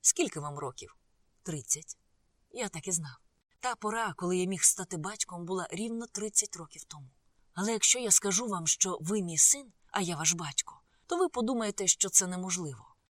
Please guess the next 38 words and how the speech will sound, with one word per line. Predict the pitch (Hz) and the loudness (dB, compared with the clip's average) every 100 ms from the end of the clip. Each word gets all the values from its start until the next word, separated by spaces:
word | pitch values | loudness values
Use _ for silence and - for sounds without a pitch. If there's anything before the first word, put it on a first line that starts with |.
| _ _ | _ _
Ви | 277 | -2
не | 285 285 | 0 0
повірите | 294 285 151 143 | -2 -2 -4 -6
цьому. | - 147 127 120 _ _ - | -6 -6 -8 -18 _ _ -8
Ви | 190 | -4
не | 196 | -4
побачите | 196 214 202 196 139 | -4 -6 -4 -4 -6
тієї | - 139 | -10 -10
правди, | 135 143 139 135 | -8 -8 -8 -8
яку | 143 143 | -12 -10
бачу | 139 135 139 | -10 -6 -6
я, | 131 170 - _ - | -8 -12 -14 _ -8
яка | 220 214 | -4 -2
відразу | 196 170 202 196 | -2 -2 -2 -2
стала | 190 190 185 | -2 -4 -6
ясна | 175 165 175 | 0 2 2
мені, | 170 190 170 - _ | -2 -10 -12 -14 _
коли | - 262 | -6 -4
ми | 240 | -4
вперше | 233 190 156 147 | -6 -4 -2 -2
зустрілися | 147 - 160 165 202 214 | -2 -6 -6 0 2 2
кілька | - 170 - | -2 -12 -12
годин | 151 160 151 147 | -14 -12 -14 -16
тому. | 175 143 107 _ _ _ _ _ | -18 -18 -20 _ _ _ _ _
Вам | 175 208 | -4 -4
краще | 196 202 175 202 | -4 0 2 2
вірити | 196 202 175 170 | 0 -2 -4 -6
в | |
те, | - 247 240 | -8 -6 -4
що | - 196 | -2 -2
ми | 202 - | -4 -6
незнайомці | 190 180 185 190 247 202 147 160 - | -2 -2 -2 -4 -6 -4 -2 -2 -4
і | 165 | -6
між | 160 | -4
нами | 160 160 160 | -4 -6 -8
немає | 156 156 160 | -10 -10 -8
нічого | 160 175 170 | -6 -2 0
спільного. | - 156 127 110 - | 0 -2 -20 -20 -20